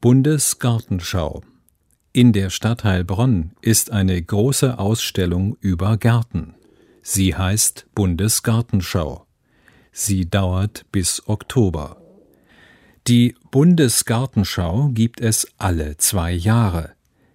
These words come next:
Sie ist immer in einer anderen Stadt. Sie ist immer auf einem großen Gelände. Dort gibt es viele Blumenbeete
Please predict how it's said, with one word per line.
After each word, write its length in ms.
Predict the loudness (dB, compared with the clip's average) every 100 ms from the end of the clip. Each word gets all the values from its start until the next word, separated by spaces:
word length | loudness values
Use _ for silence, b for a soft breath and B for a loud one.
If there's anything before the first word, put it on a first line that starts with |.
| _ _
Sie 300 | -6 -4 -6
ist 340 | -6 -8 -4
immer 340 | 0 2 0 0
in 160 | 0
einer 400 | 0 0 0 -2
anderen 520 | 0 2 4 2 -2 -8
Stadt. 480 | -10 -10 -12 -20 _ _ _ _ _
Sie 220 | -14 -8 -8
ist 300 | -8 -10 0
immer 360 | 2 4 2
auf 200 | -2 -4
einem 340 | -2 0 0 -2
großen 600 | -4 0 0 2 2 2
Gelände. 560 | 2 2 4 2 0 -12 _ _ _ _ _ -6
Dort 300 | -2 -2 -2
gibt 260 | -4 -4 -6
es 220 | -6 -6
viele 380 | -2 0 0 0
Blumenbeete 1040 | 2 4 4 4 2 0 -6 -4 -4 -6